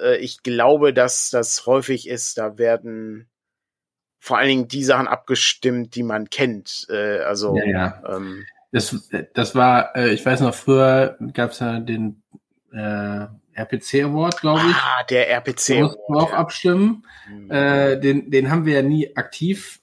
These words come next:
Speaker 2: ich weiß gar nicht, ob wir ihn jemals aktiv hätten begleiten können. Ich glaub gar nicht. Wir waren ja irgendwie sehr frisch, zumindest als es, bis es die
Speaker 1: Ja,
Speaker 2: erste
Speaker 1: also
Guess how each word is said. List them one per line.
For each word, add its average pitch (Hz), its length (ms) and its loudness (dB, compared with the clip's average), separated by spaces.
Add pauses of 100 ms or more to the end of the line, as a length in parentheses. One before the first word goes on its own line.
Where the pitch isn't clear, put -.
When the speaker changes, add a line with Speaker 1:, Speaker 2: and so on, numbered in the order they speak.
Speaker 2:
ich 127 180 -6
weiß 143 160 2
gar 151 80 4
nicht, 135 140 2
ob 120 100 -2
wir 135 60 6
ihn 123 80 4
jemals 127 360 2
aktiv - 380 -4
hätten 143 180 0
begleiten 110 520 -2
können. 156 280 0
Ich 135 140 -4
glaub - 340 -4 (220)
gar 110 240 2
nicht. 156 320 0
Wir 110 760 -6
waren 135 160 6
ja 135 60 6
irgendwie 123 240 2
sehr 113 180 0
frisch, - 500 -4
zumindest 113 340 -2
als 104 220 -4
es, 107 220 -18
bis 107 260 -12
es 104 140 -14
die 104 100 -4
Speaker 1:
Ja, 92 140 0
Speaker 2:
erste 175 260 2
Speaker 1:
also - 220 4